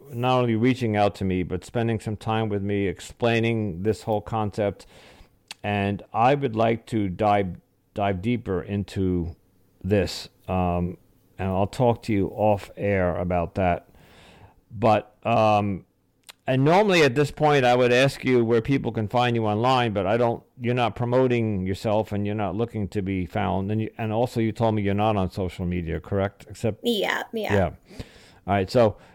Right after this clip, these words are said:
Speaker 1: we, we cannot find Laura anywhere. <laughs> We cannot.
Speaker 2: <laughs>
Speaker 1: Um, I, I,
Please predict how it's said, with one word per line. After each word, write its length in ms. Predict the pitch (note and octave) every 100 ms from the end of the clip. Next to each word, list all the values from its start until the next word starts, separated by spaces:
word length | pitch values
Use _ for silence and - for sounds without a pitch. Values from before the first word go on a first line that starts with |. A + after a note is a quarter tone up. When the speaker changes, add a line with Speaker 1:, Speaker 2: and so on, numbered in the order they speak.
| -
Speaker 1:
we, 300 | - A2+ B2+ -
we 240 | - A2+ C#3
cannot 500 | C3+ B2 B2 C3+ C#3+
find 300 | C3 B2 A#2
Laura 340 | A#2 A#2 A2
anywhere. 560 | G2 B2+ A2+ G2 G2+ A#2+ - -
<laughs> 140 | -
We 160 | B2+ A#2+
cannot. 540 | D3+ C4 - A#4+ - -
Speaker 2:
<laughs> 40 | - E5+ C5+ - B4+ B4 - - A#4+ F#5 F#5+ E5
Speaker 1:
Um, 380 | A2 A2 G#2 F#2+ - - - - - - -
I, 180 | - C3 -
I, 180 | B2+ C3